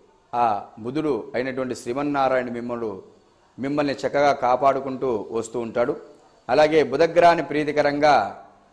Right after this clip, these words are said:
ఆకుపచ్చ రత్నం ధరించిన ఎడల విశేషమైన ఫలితము మీకు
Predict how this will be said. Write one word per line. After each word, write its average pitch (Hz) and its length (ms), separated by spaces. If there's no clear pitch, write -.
ఆకుపచ్చ 160 640
రత్నం 139 360
ధరించిన 127 460
ఎడల 131 180
విశేషమైన 143 920
ఫలితము 127 420
మీకు 113 200